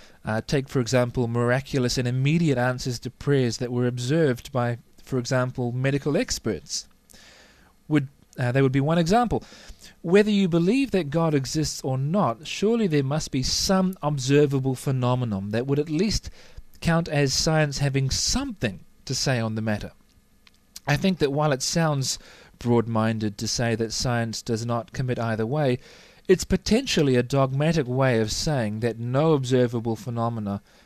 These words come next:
pointing to God's existence have ever taken place. But for what it's worth, I, I, I don't want to sound like I'm ragging on the guy.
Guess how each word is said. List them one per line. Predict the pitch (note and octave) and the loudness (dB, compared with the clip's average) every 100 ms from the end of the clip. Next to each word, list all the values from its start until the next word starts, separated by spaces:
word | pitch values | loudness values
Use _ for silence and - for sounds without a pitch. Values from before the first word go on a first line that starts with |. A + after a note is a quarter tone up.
| - | -8
pointing | - C3 B2 A2 | -4 -2 -4 -6
to | A2+ | -6
God's | A#2 A2+ G#2+ | -2 -2 -4
existence | A2 G#2+ B2 - G2 F#3+ - _ _ _ | -8 -6 -6 -6 -10 -10 -12 _ _ _
have | - C3 | -2 0
ever | C3 C3 | 0 0
taken | C3 A#2 A2+ | -2 -4 -6
place. | - C3+ E2 - - - - - - - _ _ _ - - - - | -4 -4 -4 -8 -12 -16 -20 -20 -20 -20 _ _ _ -20 -20 -6 2
But | F#3+ | 4
for | G#3+ | 4
what | A#3+ C4+ | 4 4
it's | - | 2
worth, | B3 F#3+ - | 2 2 2
I, | E3 G3+ - | -2 -4 -8
I, | D3 - - - | -12 -16 -20 -2
I | D#3+ | 2
don't | A3 | 4
want | D3 | 4
to | |
sound | - D3 | 2 2
like | B2 | 2
I'm | B2 | 0
ragging | A#2+ C3 B2 | 2 2 2
on | G2 | -2
the | G2+ | -6
guy. | G#2 F#2 | -8 -10